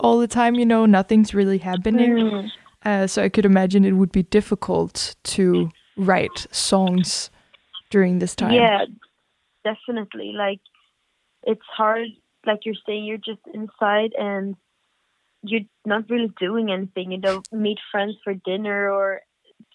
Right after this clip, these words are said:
Speaker 2: like, stuff is not happening right now. So, of course, it's a little hard, but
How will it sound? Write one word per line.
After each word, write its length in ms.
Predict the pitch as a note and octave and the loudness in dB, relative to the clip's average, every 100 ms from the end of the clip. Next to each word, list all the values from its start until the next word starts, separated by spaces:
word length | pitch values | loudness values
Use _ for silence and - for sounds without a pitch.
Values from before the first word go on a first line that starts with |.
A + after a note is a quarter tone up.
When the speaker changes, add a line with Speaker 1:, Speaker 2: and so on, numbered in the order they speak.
| _ _ _ - | _ _ _ -8
Speaker 2:
like, 220 | F#3 G3 - _ | -8 -8 -20 _
stuff 200 | G#3+ G#3 | -6 -4
is 100 | A#3+ A#3 | -8 -6
not 140 | G3+ | -6
happening 480 | F3+ G3+ G3+ - G#3+ | -6 -8 -8 -10 -8
right 220 | G3+ G3 | -4 -6
now. 220 | G3 F#3+ F#3+ _ | -4 -6 -6 _
So, 240 | F#3+ F#3+ _ - _ _ _ | -4 -4 _ -20 _ _ _
of 80 | G#3+ - - | -16 -16 -8
course, 280 | A#3 A#3 B3 | -2 -2 -2
it's 160 | A#3+ | -10
a 40 | A3+ | -8
little 200 | G#3+ G3+ | -6 -8
hard, 420 | - G3 G#3 B3 A#3+ _ | -4 -2 0 -4 -8 _
but 280 | G3 F#3+ | -4 -4